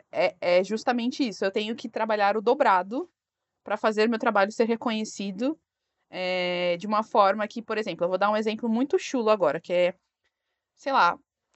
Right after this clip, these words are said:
é, isso também acaba, é, atraindo muito do lado da mulher também, que é, tipo, cara, no trabalho, um homem pode simplesmente ir de calça jeans e camiseta do trabalho, que está assim, normal,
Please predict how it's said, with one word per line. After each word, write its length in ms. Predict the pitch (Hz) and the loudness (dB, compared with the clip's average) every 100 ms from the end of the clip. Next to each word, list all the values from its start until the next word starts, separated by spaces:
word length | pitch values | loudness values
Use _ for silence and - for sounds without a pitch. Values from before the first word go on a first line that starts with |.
| - | -6
é, 360 | 190 190 185 - | -2 0 0 -2
isso 200 | 214 - | -8 -8
também 260 | 247 233 | -8 -6
acaba, 680 | 240 214 - 220 240 233 214 | -6 -6 -2 0 2 4 2
é, 420 | - 185 190 180 175 | 2 2 4 2 0
atraindo 600 | - - 196 196 208 208 | -4 -2 -2 -2 -6 -6
muito 460 | 208 208 247 233 | -6 -6 -4 -4
do 260 | 180 - 202 | -6 -6 0
lado 260 | 214 208 | 4 4
da 120 | 220 214 | 2 0
mulher 400 | 240 226 185 175 | 0 2 0 0
também, 400 | 202 190 160 170 | -4 -4 -6 -8
que 120 | - | -2
é, 220 | 180 180 | 2 2
tipo, 240 | 180 208 | 0 -8
cara, 320 | 202 220 170 - _ _ _ _ - | -4 0 0 -4 _ _ _ _ -8
no 160 | 226 | -8
trabalho, 560 | 277 339 226 165 160 - | -2 2 4 4 2 -6
um 140 | - 247 | -4 0
homem 280 | 220 202 | 0 0
pode 320 | 214 180 170 180 | 0 2 2 -2
simplesmente 720 | 220 226 233 220 208 220 190 | -8 -4 -4 -2 -4 -6 -6
ir 80 | |
de 100 | 180 | -8
calça 340 | 185 196 302 285 | -6 -4 -2 -2
jeans 300 | 208 202 220 | -2 -2 -2
e 60 | |
camiseta 680 | 214 196 190 202 156 - 190 | -2 -4 -4 -4 -6 -4 -4
do 100 | 180 | -4
trabalho, 540 | 185 180 156 147 170 - _ _ _ _ _ _ | -4 0 2 2 -2 -10 _ _ _ _ _ _
que 80 | |
está 180 | 202 214 | -4 0
assim, 340 | 196 - 185 160 _ _ _ _ _ _ | 0 0 -4 -6 _ _ _ _ _ _
normal, 520 | 185 202 294 208 180 | -6 -2 2 2 2